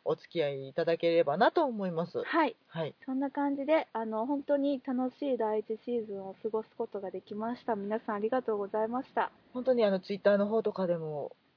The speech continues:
Speaker 1: 応援していただいたりとか、
Speaker 2: うん。
Speaker 1: あの、聞いてますとかっていうメッセージいただいて、
Speaker 2: うんうんうん。
Speaker 1: すごい嬉しかったので、
Speaker 2: うんうんうん。
Speaker 1: これからもね、
Speaker 2: うん。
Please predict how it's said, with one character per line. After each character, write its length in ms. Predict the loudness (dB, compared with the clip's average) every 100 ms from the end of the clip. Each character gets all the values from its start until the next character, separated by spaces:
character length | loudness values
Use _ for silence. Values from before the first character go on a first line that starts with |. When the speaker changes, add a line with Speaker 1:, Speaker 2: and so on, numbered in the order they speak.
| _ _ _ _ -2
Speaker 1:
応 180 | 0
援 140 | 0 -2
し 60 |
て 120 | -4 2
い 40 |
た 120 | 4
だ 120 | 6
い 80 | 4
た 100 | 4
り 120 | 0
と 100 | -4
か、 340 | -4 -4 -4 -4
Speaker 2:
う 80 | -2
ん。 200 | 0 0 -2
Speaker 1:
あ 60 |
の、 60 | -4
聞 140 | -4
い 40 | -2
て 80 | 2
ま 160 | 2
す 140 | 2 -4
と 100 | -2
か 100 | -4
っ 40 |
て 100 | -4
い 40 |
う 20 | -4
メ 80 |
ッ 20 | -2
セ 100 | 0
ー 80 | 0
ジ 60 |
い 40 | 2
た 120 | 2
だ 120 | 2
い 80 | 0
て、 80 | -2
Speaker 2:
う 60 | 0
ん 20 |
う 40 |
ん 20 |
う 40 | 4
ん。 40 |
Speaker 1:
す 60 | 6
ご 100 | 6
い 40 |
嬉 240 | 6 2 -2
し 40 |
か 120 | -6
っ 60 | -6
た 120 | -10 -16
の 160 | -4
で、 420 | 2 2 2 -2 -2
Speaker 2:
う 40 |
ん 180 | -2 -4 -6
う 60 |
ん 60 | -4
う 40 |
ん。 40 | 0
Speaker 1:
こ 60 |
れ 80 | 0
か 120 | 2
ら 80 | 0
も 100 | -2
ね、 160 | -4 -4 _ 0
Speaker 2:
う 60 |
ん。 120 | 2